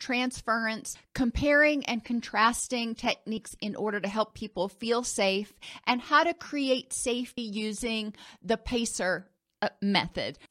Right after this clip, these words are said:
Remember, pacer stands for physical, affective, cognitive, environmental, and relational,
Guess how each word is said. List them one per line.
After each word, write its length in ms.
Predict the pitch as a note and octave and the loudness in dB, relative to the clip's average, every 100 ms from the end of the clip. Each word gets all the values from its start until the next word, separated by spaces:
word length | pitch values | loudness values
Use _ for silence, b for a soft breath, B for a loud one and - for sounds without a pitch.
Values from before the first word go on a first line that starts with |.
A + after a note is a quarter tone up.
| - - | -10 -2
Remember, 380 | A3 G3+ G3 | 0 0 -2
pacer 340 | - A3+ A3 A3+ | 0 0 0 -2
stands 300 | - G#3+ G#3+ | -2 -4 -4
for 140 | F#3 | -6
physical, 520 | F#3+ A#3+ B3 A#3+ A#3 - | 0 0 0 -2 -2 2
affective, 720 | G3+ G#3 G#3+ G3+ - G3 - | 2 2 0 0 -2 -2 -4
cognitive, 640 | - G#3 G3+ G3+ G#3+ G3 - | 2 4 4 0 0 -2 -4
environmental, 920 | G3 F#3+ F#3+ F#3+ F#3+ F#3+ G#3 F#3 F3 | 0 2 4 2 -2 -4 -2 -2 -2
and 160 | F3+ F3 | -6 -4
relational, 720 | F3 F3 F#3 - E3+ E3 | -2 0 -2 -4 -4 -6